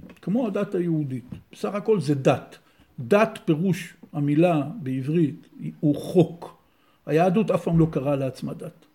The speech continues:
זה ביטוי שבא מבחוץ אחר כך. דת זה חוק. החוק, המצוות, זה חלק מסוים מתוך היהדות. אבל היהדות כשלעצמה היא אמונה. היא לא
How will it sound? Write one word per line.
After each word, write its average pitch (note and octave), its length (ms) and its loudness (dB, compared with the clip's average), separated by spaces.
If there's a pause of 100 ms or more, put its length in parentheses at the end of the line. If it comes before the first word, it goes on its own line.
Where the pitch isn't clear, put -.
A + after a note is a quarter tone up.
(720)
זה C#3+ 180 -2
ביטוי D#3 480 -2
שבא D#3+ 260 -2
מבחוץ D#3 580 -2
אחר C3+ 300 -6
כך. E2+ 100 -18 (800)
דת C#4+ 320 0
זה A3+ 120 0
חוק. - 500 2 (340)
החוק, A#3 640 4
המצוות, D#3+ 680 4 (300)
זה D#3+ 160 4
חלק C#4 480 4
מסוים G3 720 6
מתוך E3+ 400 6
היהדות. D3 680 4 (720)
אבל C#3+ 180 4
היהדות C#3+ 720 4
כשלעצמה E3 720 0
היא G#3 240 4 (180)
אמונה. F3 480 8 (1120)
היא C#3+ 140 -2
לא G3+ 260 8